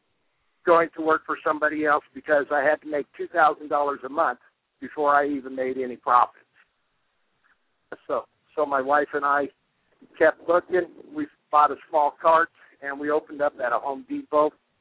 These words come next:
Finding out a Home Depot where we were at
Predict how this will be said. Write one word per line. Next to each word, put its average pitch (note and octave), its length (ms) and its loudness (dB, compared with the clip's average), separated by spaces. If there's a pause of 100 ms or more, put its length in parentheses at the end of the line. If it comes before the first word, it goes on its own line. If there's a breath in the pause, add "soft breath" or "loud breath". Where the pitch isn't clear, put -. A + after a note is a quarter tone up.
(540)
Finding D3 320 -2
out C#3 180 4
a A2+ 40 2
Home C#3 280 -8
Depot C#3 480 0 (180)
where B2+ 160 0
we C3 160 -8
were B2 240 0
at B2 140 6